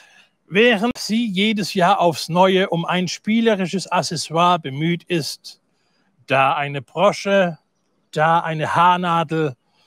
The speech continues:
mache ich mir um mein Gewand keinen großen Kopf.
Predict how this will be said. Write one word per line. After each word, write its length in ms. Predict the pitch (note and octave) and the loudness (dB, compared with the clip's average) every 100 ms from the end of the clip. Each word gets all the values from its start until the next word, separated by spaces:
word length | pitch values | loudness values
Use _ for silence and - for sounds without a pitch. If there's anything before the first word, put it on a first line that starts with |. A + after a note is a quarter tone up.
| _ _ - - | _ _ -20 -12
mache 320 | D#3+ F#3+ G3+ G3 | -2 -2 -2 -6
ich 300 | C4+ B3 - | -8 -8 -8
mir 300 | F3+ F#3 F3 | -2 0 2
um 200 | F3 D3+ | 2 2
mein 480 | D#3+ F3+ F#3+ F3+ C3 - _ _ _ | 2 2 2 -2 -6 -12 _ _ _
Gewand 760 | - C#3 D#3 F3 F3 - - - - - | -2 2 2 0 -4 -8 -14 -16 -20 -6
keinen 500 | - F#3+ F#3 F3+ D#3+ | 0 0 0 -2 -4
großen 500 | B2+ C#3 A#2 E3 - | -4 -4 -4 -8 -4
Kopf. 420 | A2+ - - | -4 -6 -16